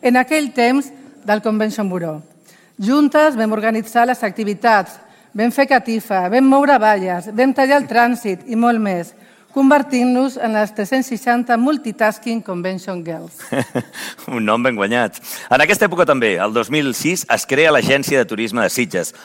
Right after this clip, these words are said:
Speaker 2: empresa pública per la gestió i promoció del turisme a Sitges, per la qual van fitxar a la Montse Arnau de Turisme de Barcelona,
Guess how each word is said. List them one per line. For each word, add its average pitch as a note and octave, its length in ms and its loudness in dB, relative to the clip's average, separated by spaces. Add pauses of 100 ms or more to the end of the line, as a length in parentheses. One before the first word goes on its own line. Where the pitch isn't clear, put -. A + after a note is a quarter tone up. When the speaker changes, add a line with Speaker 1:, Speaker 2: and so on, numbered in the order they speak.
(100)
Speaker 2:
empresa A#2+ 460 2
pública A#2 420 0
per A2+ 160 2
la G#2+ 140 2
gestió A2 260 -2
i D#3 80 -4
promoció C3+ 440 -2
del A#2+ 100 0
turisme A2 340 -4
a G#2 60 -2
Sitges, F#2+ 400 -4 (240)
per A#2 160 2
la B2 160 2
qual F3+ 300 2
van B2+ 340 0
fitxar C#3 640 0
a G#2 100 4
la G2 140 2
Montse A#2 280 -2
Arnau C3 360 2
de B2 80 -2
Turisme A2 320 -4
de A#2 80 6
Barcelona, G#2+ 540 0